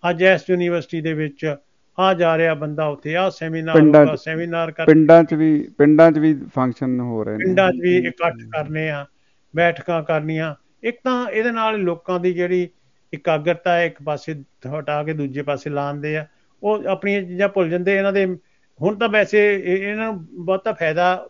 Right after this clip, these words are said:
Speaker 1: ਤਾਂ ਹੋ ਨਹੀਂ ਰਿਹਾ, ਨੁਕਸਾਨ ਬਹੁਤ ਹੋ ਰਿਹਾ। ਜਿੱਦਾਂ ਹੀ ਕਿਸੇ ਪਿੰਡ ਦੇ ਵਿੱਚ ਵੜ ਜਾਂਦੇ ਆ, ਲੋਕਾਂ ਨੇ ਹੱਥਾਂ 'ਚ ਫੜੇ ਹੁੰਦੇ ਲੱਡੂ।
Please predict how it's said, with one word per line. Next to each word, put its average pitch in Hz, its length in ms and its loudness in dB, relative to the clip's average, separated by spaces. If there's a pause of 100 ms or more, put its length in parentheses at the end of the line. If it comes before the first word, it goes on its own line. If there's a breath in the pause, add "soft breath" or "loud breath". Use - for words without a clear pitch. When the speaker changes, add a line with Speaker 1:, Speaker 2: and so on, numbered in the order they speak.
Speaker 1:
ਤਾਂ 185 180 -4
ਹੋ 147 160 -6
ਨਹੀਂ 170 160 -4
ਰਿਹਾ, 185 180 0
ਨੁਕਸਾਨ 165 460 -6
ਬਹੁਤ 151 320 -6
ਹੋ 139 120 -10
ਰਿਹਾ। 131 200 -8 (480)
ਜਿੱਦਾਂ 170 280 -2
ਹੀ 220 40 -4
ਕਿਸੇ 208 280 -4
ਪਿੰਡ 190 260 -4
ਦੇ 190 140 0
ਵਿੱਚ 185 200 -6
ਵੜ 151 200 -2
ਜਾਂਦੇ 170 300 -2
ਆ, 190 80 -2 (340)
ਲੋਕਾਂ 180 300 0
ਨੇ 190 100 2
ਹੱਥਾਂ 175 320 -2
'ਚ 170 80 -6
ਫੜੇ 160 260 -2
ਹੁੰਦੇ 156 340 -4
ਲੱਡੂ। 131 380 -4